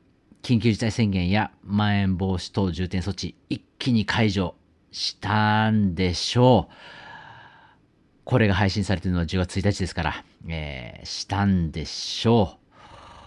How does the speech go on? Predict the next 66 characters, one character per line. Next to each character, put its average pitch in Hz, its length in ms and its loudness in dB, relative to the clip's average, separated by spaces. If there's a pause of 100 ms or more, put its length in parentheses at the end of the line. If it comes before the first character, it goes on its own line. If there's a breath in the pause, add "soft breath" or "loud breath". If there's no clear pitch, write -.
(540 loud breath)
う。 - 40 -8
わ 85 80 -4
か 104 40 0
り 104 60 2
ま 95 60 0
せ 107 100 0
ん 110 40 2
け 98 80 -2
ど。 92 60 -2 (1300 loud breath)
そ 95 80 -6
こ 95 80 0
ら 107 60 2
辺 117 120 6
わ 104 60 2
か 120 80 0
り 110 60 2
ま 110 40 0
せ 110 80 2
ん。 - 80 -6 (280)
で 104 260 -6
も、 90 240 -2 (1000 loud breath)
ひ 123 120 -6
と 165 60 6
ま 127 100 4
ず 87 100 -2
ね、 107 260 -2
そ 92 320 -4 (240)
う、 - 40 -4
僕 151 260 4
は 90 180 2
僕 92 280 -4
で、 87 360 -4
今 131 240 2
で 92 100 -2
き 104 100 -4
る 92 80 -6
こ 87 140 -6
と 90 100 -6
を 85 60 -2
で 85 120 -4
き 98 80 0
る 92 60 0
だ 90 120 -2
け 95 80 -4
や 87 60 -2
っ - 20 -12
て - 100 -6
み 95 100 2
る 90 80 0
と 85 80 -10
い 82 40 -6
う 80 40 -6
こ 85 100 -6
と 85 80 -8
で、 80 100 -6
禁 95 240 -2
煙 90 140 0
を 85 40 -2
始 87 320 -4
め 90 140 -2
て 90 100 -6
み 82 160 -2
ま 92 180 0
し - 100 -10
て 76 120 -16
ね。 80 300 -10